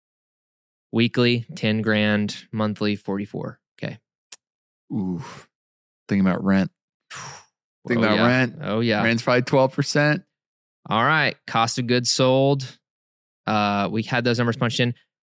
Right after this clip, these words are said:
Speaker 1: Because of our split, we are averaging out to forty-one point seven percent.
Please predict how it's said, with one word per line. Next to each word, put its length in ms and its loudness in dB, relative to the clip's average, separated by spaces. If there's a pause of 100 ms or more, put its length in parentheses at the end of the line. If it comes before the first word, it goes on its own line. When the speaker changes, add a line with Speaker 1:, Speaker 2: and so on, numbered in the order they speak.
(320)
Speaker 1:
Because 300 0
of 80 4
our 140 4
split, 520 0
we 180 2
are 60 4
averaging 400 0
out 140 -4
to 80 -10
forty-one 760 -4
point 280 -12
seven 320 -10
percent. 360 -12